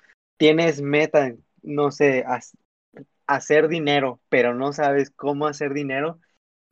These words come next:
puedes meterte en en algún, algún tipo de estrés, metiéndote en un área, el que puedas producir dinero, pero no vas a ser feliz. Entonces, yo no sé si eso es un propósito verdadero,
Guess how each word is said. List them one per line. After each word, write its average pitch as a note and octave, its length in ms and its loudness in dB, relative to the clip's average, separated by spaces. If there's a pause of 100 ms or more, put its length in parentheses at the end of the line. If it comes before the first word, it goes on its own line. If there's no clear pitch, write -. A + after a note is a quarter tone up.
(320)
puedes D3 240 4
meterte D#3 600 0
en B2 340 -8 (420)
en C3 300 -6
algún, B2 580 -6
algún C3 260 -2
tipo C#3+ 240 2
de B2+ 100 2
estrés, C3 380 -2
metiéndote C3+ 560 -2
en A#2 100 -6
un B2 200 -4
área, C#3 380 2 (480)
el C3+ 140 -6
que C3 120 -4
puedas D3+ 260 4
producir D#3+ 340 2
dinero, F#3 380 4
pero C#3+ 200 4
no C3+ 140 0
vas D3+ 160 2
a D3+ 40 -12
ser C#3+ 240 -6
feliz. C3+ 440 -6 (540)
Entonces, C#3+ 760 0 (260)
yo D#3+ 320 0
no F3 140 -2
sé D#3+ 140 -4
si D3+ 180 0
eso C#3+ 160 0
es C#3 480 0
un C3 360 -10 (120)
propósito C3+ 640 -2
verdadero, A#2 680 -2